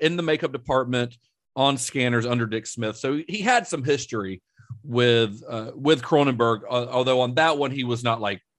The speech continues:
the special effects, you know, supervisor or anything. He was a little lower down on the totem pole.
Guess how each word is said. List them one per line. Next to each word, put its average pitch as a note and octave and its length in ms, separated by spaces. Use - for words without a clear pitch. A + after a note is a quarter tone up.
the A#2 100
special B2 320
effects, A2 240
you A#2+ 140
know, F#2 180
supervisor A2 680
or G#2 80
anything. G2+ 320
He A2+ 140
was G2+ 300
a A#2+ 60
little A2 200
lower G2+ 220
down G2 260
on F#2 60
the F2+ 80
totem F#2+ 280
pole. F#2+ 260